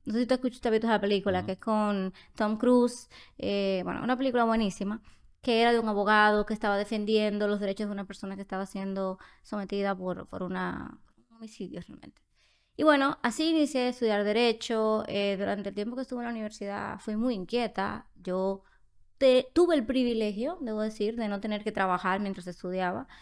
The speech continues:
Speaker 1: Y digo que es un privilegio porque mucha gente tiene que trabajar mientras estudia.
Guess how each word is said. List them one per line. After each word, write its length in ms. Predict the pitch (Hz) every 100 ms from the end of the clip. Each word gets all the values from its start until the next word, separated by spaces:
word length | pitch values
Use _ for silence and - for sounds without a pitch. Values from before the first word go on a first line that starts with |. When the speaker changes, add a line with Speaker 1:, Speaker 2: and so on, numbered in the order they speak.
| - -
Speaker 1:
Y 140 | 180
digo 160 | 190 208
que 60 |
es 60 | 233
un 60 | 240
privilegio 400 | 247 240 220 208
porque 160 | 202
mucha 260 | 190 202 185
gente 260 | 202 196
tiene 260 | 190 190 196
que 80 | 190
trabajar 360 | 185 180 190
mientras 240 | 190 185 180
estudia. 520 | 180 - 180 175 214